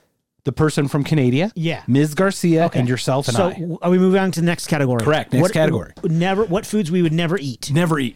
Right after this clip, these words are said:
Speaker 1: Let's do it.
Speaker 2: Good thing we're one category, one fifteen in.
Speaker 1: Never eat.
Speaker 2: That wasn't supposed to happen.
Speaker 1: That wasn't supposed to happen.
Speaker 2: God damn it,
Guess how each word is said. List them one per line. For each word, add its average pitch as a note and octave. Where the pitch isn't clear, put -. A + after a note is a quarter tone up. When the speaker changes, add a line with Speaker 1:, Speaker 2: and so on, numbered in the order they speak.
Speaker 1:
Let's D3
do C3
it. F#2+
Speaker 2:
Good G3
thing G#3+
we're F#3
one E3+
category, D#3+
one D3
fifteen C3+
in. G#2+
Speaker 1:
Never B2+
eat. -
Speaker 2:
That C#3
wasn't C#3
supposed -
to -
happen. G#2
Speaker 1:
That C#3
wasn't B2
supposed G2+
to G2
happen. F#2+
Speaker 2:
God -
damn -
it, -